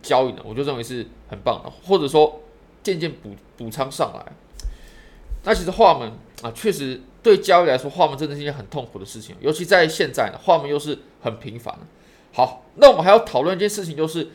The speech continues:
有人一直提到，我们在九月的时候呢，如果大家有去看一些，比如说在 Twitter 上啊，当然我讲的是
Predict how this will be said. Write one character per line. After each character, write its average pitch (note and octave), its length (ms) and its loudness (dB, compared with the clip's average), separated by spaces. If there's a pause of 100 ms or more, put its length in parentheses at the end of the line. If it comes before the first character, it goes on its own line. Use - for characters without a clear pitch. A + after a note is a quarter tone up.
(320)
有 D3+ 100 0
人 G3 120 2
一 C#4 40 -2
直 G3+ 120 -6
提 D3+ 200 -14
到， C#3+ 200 4
我 A#2 100 2
们 C3 120 -10
在 A#3+ 160 6
九 D3 340 -4
月 F#3+ 140 2
的 C#3+ 80 -6
时 A#2+ 160 -10
候 A2 140 -6
呢， - 80 -20 (720)
如 B3+ 100 -6
果 B3+ 80 2
大 B3 100 6
家 B3 100 6
有 G#3 60 4
去 E3+ 120 -4
看 F#3+ 260 -2
一 - 20 -6
些， F#3+ 240 -2
比 F#3 140 -16
如 C#3 60 -6
说 E3+ 160 0
在 E3 80 -4
Twitter F#3+ 260 -4
上 D3+ 180 -2
啊， A#2+ 240 -4
当 F#3+ 120 6
然 E3+ 100 0
我 F3 60 -4
讲 E3 160 -4
的 B2 60 -12
是 D3 220 -6